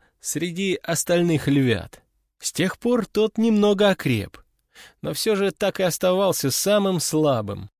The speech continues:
и потому порой прибегавшим к старшему брату за помощью и защитой. "Что случилось? Тебе опять не удалось поесть?" Вид львёнка, как-то испуганно прижимающего ушки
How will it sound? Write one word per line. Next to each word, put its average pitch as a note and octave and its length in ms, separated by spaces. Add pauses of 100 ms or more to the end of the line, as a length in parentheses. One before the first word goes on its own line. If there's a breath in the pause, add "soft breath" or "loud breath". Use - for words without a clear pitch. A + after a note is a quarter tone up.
(220)
и C#3 80
потому G#3+ 380
порой G3+ 320
прибегавшим F#3 880
к - 60
старшему C#3+ 560
брату E3 540 (180)
за G#2 240
помощью E3+ 720 (360)
и C#3 100
защитой. - 800 (400)
"Что - 300
случилось? B2 720 (480)
Тебе B2 300
опять D3 300
не C#3+ 100
удалось C#3+ 400
поесть?" D3 640 (240)
Вид A2+ 340
львёнка, A2+ 720 (400)
как-то D#3+ 380
испуганно F3+ 720
прижимающего D#3 1160
ушки D#3+ 480